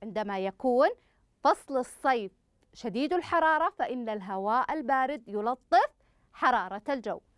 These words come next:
ما هي استعمالات الهواء؟ من استعمالات الهواء أنه يساعد الطيور على التحليق عاليا، يساعد في تحريك السحب واصطدامها ببعضها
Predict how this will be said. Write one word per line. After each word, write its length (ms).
ما 200
هي 80
استعمالات 680
الهواء؟ 400
من 220
استعمالات 720
الهواء 500
أنه 400
يساعد 640
الطيور 720
على 180
التحليق 680
عاليا، 420
يساعد 760
في 160
تحريك 720
السحب 540
واصطدامها 880
ببعضها 640